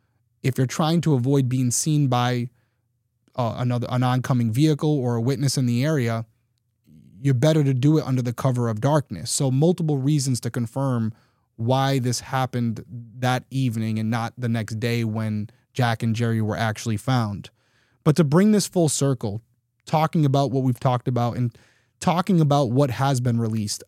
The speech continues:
I'm not trying to dimin-, diminish what has been released so far, but to be honest with you, the information that was released at this press conference regarding, uh, Jeff going to the home and leaving around four thirty, and then Holly being on the phone with Jerry and hearing Jack in the background,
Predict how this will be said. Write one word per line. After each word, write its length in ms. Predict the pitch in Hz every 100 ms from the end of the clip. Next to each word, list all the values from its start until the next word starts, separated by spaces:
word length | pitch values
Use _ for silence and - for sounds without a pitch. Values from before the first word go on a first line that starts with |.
| -
I'm 100 | 151
not 160 | 180
trying 280 | 175 180 151
to 80 | 143
dimin-, 440 | 127 117 135 -
diminish 460 | 131 123 143 131 -
what 160 | 123 123
has 120 | 113
been 140 | 123
released 340 | 113 113 175 -
so 120 | 123
far, 260 | - 113
but 300 | 110 123 123 - _ _ _
to 100 | -
be 160 | 156 160
honest 380 | 147 185 175 160
with 140 | 135
you, 120 | 127
the 120 | 117
information 1000 | 117 180 196 190 156 160 147 143 123 120 117 _ _ _ _
that 180 | 156 101
was 180 | 131 113
released 360 | 123 139 131
at 80 | 127
this 120 | 127
press 300 | - 143 131
conference 460 | - 131 117 123 -
regarding, 600 | 117 127 131 131 123 113 _ _ _ _ _ _
uh, 120 | - - 123
Jeff 340 | 117 139 139 147
going 280 | 135 139 135
to 100 | 147
the 140 | 120
home 500 | 110 170 165 160 156
and 300 | 127 113 110 - _ -
leaving 340 | 123 156 151
around 340 | 147 135 123 117
four 220 | - 120
thirty, 640 | - 175 165 156 160 151 -
and 200 | 127 120
then 160 | 120
Holly 420 | 117 147 147 147 139
being 260 | 139 139
on 120 | 127
the 80 | 123
phone 280 | - 135 127
with 140 | 113
Jerry 420 | 113 160 160 156 147
and 120 | 113
hearing 520 | - 160 151 143 127
Jack 320 | 120 143 147
in 80 | 131
the 80 | 110
background, 880 | 110 160 160 165 156 156 147 151